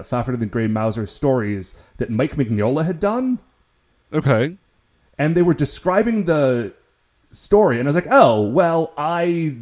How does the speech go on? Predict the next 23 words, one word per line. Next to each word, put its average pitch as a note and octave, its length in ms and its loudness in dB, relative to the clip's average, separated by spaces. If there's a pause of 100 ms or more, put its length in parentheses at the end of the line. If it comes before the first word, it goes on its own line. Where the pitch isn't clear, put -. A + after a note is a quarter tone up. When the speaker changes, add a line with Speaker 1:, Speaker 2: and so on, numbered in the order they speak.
(140)
Speaker 1:
need D3 380 -2
to D#3 100 2
read C#3 200 0
these C#3 180 2
books - 260 2
then," G#2 220 -4
because C#3+ 260 2
apparently C#3 500 2
they B2 180 2
are, B2+ 140 4
like, B2 400 -2 (1120)
weird, B2+ 880 2
drunken, C3 500 2
screwball, B2+ 720 0
buddy A#2+ 680 -2
cop, B2 560 -4 (480)
or, B2 140 2
like, A2+ 300 0
buddy C3+ 280 2
thief C3 460 -6
versions C3 520 0
of G#2 140 -4
Conan. D#3+ 640 -4